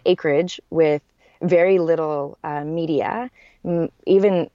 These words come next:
as an option, you know, there was only three T V channels, and my parents didn't really have us watching T V, so I was outside in nature. Um, and that was my playground. And I,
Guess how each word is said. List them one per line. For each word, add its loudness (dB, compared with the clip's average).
as 0
an -2
option, -4
you -8
know, -4
there 2
was 0
only -2
three -2
T -2
V 0
channels, -4
and 2
my 2
parents -2
didn't 2
really 4
have -2
us -4
watching -6
T -6
V, 0
so -4
I 2
was 0
outside -2
in -6
nature. -8
Um, -6
and 0
that 2
was 4
my -4
playground. -4
And -6
I, 2